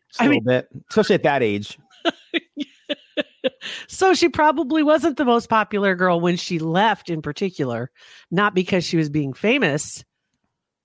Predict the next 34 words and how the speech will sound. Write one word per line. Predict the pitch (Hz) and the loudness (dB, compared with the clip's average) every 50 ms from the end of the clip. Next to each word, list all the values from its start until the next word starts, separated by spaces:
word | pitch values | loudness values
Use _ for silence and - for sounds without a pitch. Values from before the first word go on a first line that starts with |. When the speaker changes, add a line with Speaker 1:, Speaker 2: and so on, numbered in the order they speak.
| _ _ - | _ _ -2
Speaker 2:
but | 156 165 160 - | -2 0 0 0
because | 156 160 - - - 165 151 151 147 143 - | -2 -4 -4 -2 -2 0 0 0 0 -4 -6
of | - 139 143 139 127 - _ _ _ - - - _ - | -8 -6 -6 -6 -8 -12 _ _ _ -20 -20 -20 _ -10
the | 143 147 | -8 -8
people | - - 165 165 - 165 151 | -6 -6 -6 -6 -6 -6 -6
in | 139 135 | -6 -4
high | 135 160 165 | -4 -4 -4
school, | 156 - - 156 131 | -4 -6 -6 -6 -6
what | 139 117 - | -6 -6 -8
she | - - 139 131 - _ _ _ _ _ - | -10 -12 -14 -16 -18 _ _ _ _ _ -12
said | - - 160 143 | -6 -6 -6 -6
about | 131 120 101 98 - | -6 -8 -12 -12 -14
them | - 82 - - _ _ _ _ - | -16 -18 -20 -20 _ _ _ _ -8
Speaker 1:
So | - - 151 | -2 0 2
now | 139 139 139 135 | 2 2 2 0
if | - 131 123 - | 0 -2 -2 -2
Speaker 2:
in | 175 151 | -4 -6
her | 151 139 | -6 -6
songs. | - - 143 135 113 101 127 - - - _ - | -6 -6 -8 -8 -8 -10 -14 -16 -18 -10 _ -4
Speaker 1:
if | 127 117 - _ _ _ _ _ - | -4 -4 -4 _ _ _ _ _ -2
I | 113 123 127 135 | 0 2 2 2
was | 151 160 165 151 143 | 4 2 2 2 0
those | - 135 131 139 139 139 | 0 0 2 0 0 -2
guys | - - 107 92 87 85 85 - - - - _ _ - | -2 -2 -2 0 -2 -4 -6 -8 -12 -18 -20 _ _ -6
or | 92 101 98 | -4 -4 -2
that | 92 92 80 | -2 -4 -2
guy | 95 85 85 | -2 -4 -2
or | 80 78 | -4 -6
whatever, | 85 98 90 98 98 90 87 76 76 73 - - - - - _ _ - | -6 -6 -4 -2 -2 -2 -2 -4 -6 -10 -12 -14 -20 -20 -20 _ _ -6
and | 104 104 | -4 -4
it's | 98 90 - | -4 -4 -8
c-, | - _ - - - | -14 _ -16 -10 -6
present | - 127 127 107 139 127 113 | -2 -2 -2 -2 -2 -2 -2
day, | 117 113 107 95 92 90 90 | 0 0 0 0 -2 -6 -8